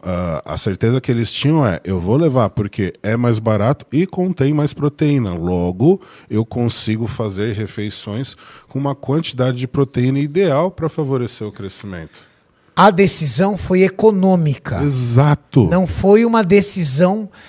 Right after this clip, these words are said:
Speaker 2: pelo fa-, sabor. Se
Speaker 1: Isso.
Speaker 2: fosse pelo sabor, pelo processo,
Speaker 1: Isso.
Speaker 2: como atleta, eles iam preferir frango ou carne.
Speaker 1: Exato. E aí, outro problema que eu tive, além desse, foi, é, a, esse foi o que mais teve problema.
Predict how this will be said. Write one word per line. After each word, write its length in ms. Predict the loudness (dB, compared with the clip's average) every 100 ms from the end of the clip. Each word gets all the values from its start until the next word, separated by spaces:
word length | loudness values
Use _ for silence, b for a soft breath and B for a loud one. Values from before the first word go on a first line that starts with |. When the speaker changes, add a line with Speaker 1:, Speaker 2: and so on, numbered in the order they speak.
| b _
Speaker 2:
pelo 360 | 6 6 6 2
fa-, 300 | 2 0 0
sabor. 580 | 2 2 2 -4 -6 -12 B -4
Se 140 | 0
Speaker 1:
Isso. 120 | 0 4
Speaker 2:
fosse 440 | 6 6 4 -4
pelo 280 | 0 0 0
sabor, 580 | -2 -2 -2 -4 -4 -4
pelo 320 | 4 4 4
processo, 800 | 0 -4 0 4 4 4 -4 -12 b b b
Speaker 1:
Isso. 160 | -6 4
Speaker 2:
como 240 | 6 6
atleta, 500 | 2 2 4 4 4
eles 220 | 0 0 -2
iam 140 | -2
preferir 380 | -2 -2 -2 -2
frango 520 | -4 -2 0 0 -4
ou 160 | -4 -4
carne. 440 | 0 0 0 -4 -8
Speaker 1:
Exato. 600 | -8 -8 -6 -8 -10 -20 B B
E 140 | -2 0
aí, 320 | 2 2 2 4
outro 340 | 4 4 2
problema 380 | 2 4 4 4
que 80 | 2
eu 60 |
tive, 300 | 2 0 2
além 320 | 0 0 0
desse, 480 | 0 2 0 -2 -8 B B B
foi, 540 | -16 -4 0 0 -2 -8 _ -8
é, 220 | -8 -8 -8
a, 140 | -8 -2
esse 300 | 0 2 0
foi 180 | 2 2
o 60 |
que 100 | 2
mais 240 | 0 0 2
teve 180 | 0 0
problema. 580 | -2 0 -2 -4 -8